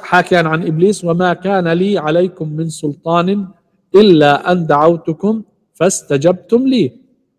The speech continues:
وما كان لي عليكم من سلطان إلا أن دعوتكم فاستجبتم لي". هذا ما قاله المعتزلة. يقول: والتحقيق في هذه الإضافة ما قررناه مرارا،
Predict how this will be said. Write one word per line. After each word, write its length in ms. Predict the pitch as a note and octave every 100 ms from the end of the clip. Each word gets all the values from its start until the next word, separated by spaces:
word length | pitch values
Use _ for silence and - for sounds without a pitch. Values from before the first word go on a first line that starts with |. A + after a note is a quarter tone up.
| _ C3+
وما 220 | D#3 D#3
كان 280 | E3+ E3+ C#3+
لي 220 | E3 E3
عليكم 440 | C#3+ D#3 F3 D#3+
من 140 | D3 C#3+
سلطان 680 | - D3 - E3+ F#3+ G#3+ -
إلا 380 | F3+ D#3+ C#3+ D#3+
أن 120 | E3
دعوتكم 640 | C#3+ D3 E3+ D#3+ - G3+ G3+ - _ _ _
فاستجبتم 800 | F#3 - D#3+ D#3 F#3 - F#3+ E3
لي". 220 | C3+ A#2 _ _ _ _
هذا 440 | - G3 F3 C#3+ C3+
ما 180 | D3 D#3+
قاله 480 | - F3+ F#3 F3 A3+
المعتزلة. 600 | A#3 A#3 A3 E3+ C#3+ C3 _ _ _ -
يقول: 260 | - A#3+
والتحقيق 640 | G#3+ G3+ G3+ - - A3+ E3+
في 220 | D3+ F3
هذه 320 | F#3+ F#3+ D#3+
الإضافة 800 | D3+ D3+ D3+ F3 E3 F3 G3+ A#3 -
ما 200 | D3 E3
قررناه 920 | D#3+ E3 D#3 D3+ D3+ C#3+ D#3 E3+ E3 D3+
مرارا، 560 | D3 C#3+ D3 C#3 C3